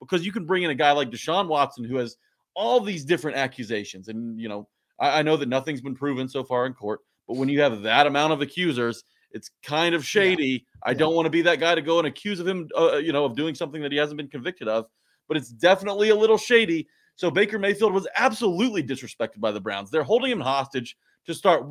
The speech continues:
Speaker 1: maybe four games next season, and then they're gonna move completely on from him,
Speaker 2: Well,
Speaker 1: not
Speaker 2: and, and
Speaker 1: grant his trade request.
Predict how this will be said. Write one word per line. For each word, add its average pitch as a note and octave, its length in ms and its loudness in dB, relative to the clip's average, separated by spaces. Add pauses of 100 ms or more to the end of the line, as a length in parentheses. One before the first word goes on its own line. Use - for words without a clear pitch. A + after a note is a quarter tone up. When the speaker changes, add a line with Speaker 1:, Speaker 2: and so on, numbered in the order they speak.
Speaker 1:
maybe F#3 380 2
four G#3 440 2
games E3 400 2
next A#2 280 -4
season, G#2 340 -8 (320)
and E3 160 -2
then G3 80 0
they're F#3+ 100 4
gonna E3 140 0
move D#3+ 240 4
completely C#3+ 400 -2
on B2+ 220 0
from A#2+ 120 -6
him, A#2 140 -2
Speaker 2:
Well, B3+ 320 4
Speaker 1:
not F#3+ 160 4
Speaker 2:
and, F#3 60 0
and G3 80 2
Speaker 1:
grant F3 180 4
his D3 160 -2
trade E3 260 2
request. G#2 460 -2